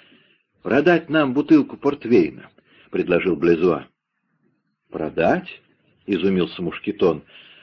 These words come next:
в котором пробудились его старые мародерские инстинкты.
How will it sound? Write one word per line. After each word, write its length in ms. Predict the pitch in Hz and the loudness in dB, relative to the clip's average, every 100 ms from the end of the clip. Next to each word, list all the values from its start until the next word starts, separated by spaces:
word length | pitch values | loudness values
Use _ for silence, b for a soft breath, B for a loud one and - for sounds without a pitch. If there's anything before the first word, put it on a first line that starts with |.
| b | b
в 20 | - | -4
котором 380 | 90 104 95 | 0 2 2
пробудились 580 | 87 92 87 90 101 92 - | 2 0 0 -2 0 -2 -4
его 280 | 92 92 | 0 2
старые 540 | 92 - 113 104 98 90 | 2 0 0 4 4 4
мародерские 880 | 92 95 92 87 - - 90 82 95 | 4 2 4 2 0 -6 -4 -2 -4
инстинкты. 720 | 92 - 95 80 - - | -8 -8 -8 -8 -12 -14